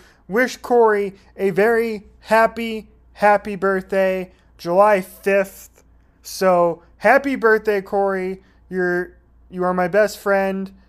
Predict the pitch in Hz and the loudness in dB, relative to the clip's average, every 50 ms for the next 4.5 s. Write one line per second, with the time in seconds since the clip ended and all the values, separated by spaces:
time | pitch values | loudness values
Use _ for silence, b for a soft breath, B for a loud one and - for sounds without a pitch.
0 | b b 175 175 185 196 208 208 202 190 185 185 185 180 180 185 185 185 185 180 | b b -6 -4 0 4 4 4 4 4 2 0 0 -2 -4 -6 -6 -4 -4 -6
1 | 175 180 165 160 160 - - 214 208 208 202 196 202 196 196 - - 196 190 190 | -6 -8 -8 -10 -8 -6 -4 -2 -2 -2 -2 -4 -4 -4 -6 -6 -6 -6 -4 -4
2 | 190 180 196 196 185 185 190 190 185 - 185 165 185 190 185 180 175 175 - 196 | -4 -2 -2 -2 0 0 -2 -2 -4 -6 -8 -8 -6 -4 -4 -4 -6 -6 -4 -2
3 | 196 190 185 190 190 190 190 180 175 175 175 185 185 - 196 185 180 165 180 180 | 0 0 0 0 -2 -2 -2 -2 -2 -2 -4 -6 -6 -6 -6 -6 -6 -6 -6 -6
4 | 175 175 175 - 180 175 175 170 - - | -6 -6 -8 -8 -8 -10 -10 -12 -14 -18